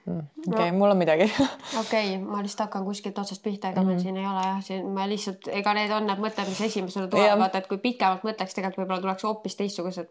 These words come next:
Speaker 2: need punktid nagu
Speaker 1: Mhm.
Speaker 2: pähe. Aga praegu ma siis ütleks seda, et, ähm, et teatud valdkondades, äh, kui sul ei ole... siis, ütleme, ühiskonna normide järgi atraktiivne välimus,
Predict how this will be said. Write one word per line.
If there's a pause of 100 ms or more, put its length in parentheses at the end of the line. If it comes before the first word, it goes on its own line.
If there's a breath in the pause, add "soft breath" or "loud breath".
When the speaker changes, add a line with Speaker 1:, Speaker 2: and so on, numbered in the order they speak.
(200)
Speaker 2:
need
punktid
nagu
Speaker 1:
Mhm.
Speaker 2:
pähe. (880 loud breath)
Aga
praegu
ma
siis
ütleks
seda,
et,
ähm, (580 loud breath)
et
teatud
valdkondades, (360)
äh,
kui
sul (540)
ei
ole... (840 loud breath)
siis,
ütleme,
ühiskonna
normide
järgi
atraktiivne
välimus,